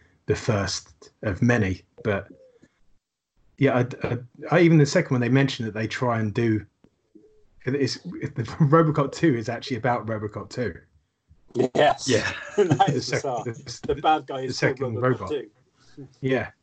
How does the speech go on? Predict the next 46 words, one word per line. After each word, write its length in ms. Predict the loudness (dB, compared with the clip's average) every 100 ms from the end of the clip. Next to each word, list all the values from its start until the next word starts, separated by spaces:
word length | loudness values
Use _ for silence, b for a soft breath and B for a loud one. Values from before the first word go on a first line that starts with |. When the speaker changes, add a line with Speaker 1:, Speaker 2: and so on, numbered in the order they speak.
| _ -14
Speaker 1:
and 160 | -10 -8
that 100 | -6
he's 160 | -6 -4
called 260 | 0 0
RoboCop 440 | -2 -6 -8 -12 -14
two. 220 | -12 -14 -16 _ -14
Speaker 2:
Yeah. 240 | -12 -12
Speaker 1:
So 300 | -14 -6 -6 -4 -8 -8 -10 -6
<laughs> 540 | -8 -6 -8 -6 -10 -12 _ B B B B B -2
it's 180 | 0
interesting, 360 | 2 2 2 4
like, 200 | 2 4
they 100 | 2
do 120 | 2
that. 280 | 0 -2 -4 -8
The, 240 | -4 -4 -8 -16
it's 140 | -10 0
really 160 | 2
amusing, 280 | 2 2 -2
that 100 | -10
sequence 440 | -6 -6 -6 -8 -6
where 80 |
they 140 | -4 -4
do 240 | -2 -4
the 260 | -2 -2 -2 0
mock-ups, 640 | 0 0 -4 -8 -8 -10
that 240 | -10 -10 -14 _ _ _
the 60 | -4
ones 240 | -2 -2
that 120 | -4
didn't 180 | -4 -4
make 260 | -2 -4 -6
it. 140 | -10 -6
Speaker 2:
I 180 | -4 -4
love 400 | -6 -10 -10 -10
that. 100 | 0
Speaker 3:
Yeah. 240 | 2 4 0 _ _ _
Speaker 1:
Yeah. 260 | -10 -8 -8 0
Speaker 3:
The, 120 | 2
the 120 | 4 2
one 140 | 2
that 160 | 0 0
kills 260 | 4 4 2
itself. 500 | -8 -6 -6 -6 -12 -8
<laughs> 80 | -8
Speaker 2:
Yeah. 280 | -4 -4